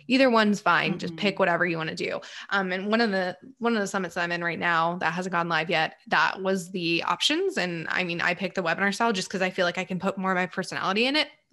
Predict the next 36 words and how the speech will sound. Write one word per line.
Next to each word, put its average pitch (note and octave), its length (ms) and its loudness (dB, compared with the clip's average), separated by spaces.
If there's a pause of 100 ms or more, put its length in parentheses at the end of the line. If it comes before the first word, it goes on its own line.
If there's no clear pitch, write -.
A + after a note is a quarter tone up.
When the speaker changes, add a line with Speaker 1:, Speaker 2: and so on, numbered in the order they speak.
Speaker 1:
that D4+ 180 2
way. D#4 240 4 (560)
Um, F3+ 580 2
but - 280 2 (100)
I G3 100 2
thought G3 200 -2
that F3 80 0
was F3 100 0
interesting F3 420 -6
as E3+ 100 -6
well E3+ 180 -2
to F#3+ 120 -8
see, E3+ 380 -8 (380)
um, F3 320 -2
kind F#3 220 -2
of F3 120 -4
doing E3 240 -4
a E3 40 -6
hybrid D#3+ 540 0
as F3 180 -4
well. - 180 -4
So F#3+ 140 -12
that's G3 200 0
kind G3 160 -2
of F#3 60 -2
another F3 260 -4
format. D#3+ 480 -4
If - 80 -18
you F3 120 -8
have F3 200 -2
some F#3 160 -6
people F#3 340 -4
that F3 140 0
would F3 120 -4
be D#3+ 140 -4
better F3 440 0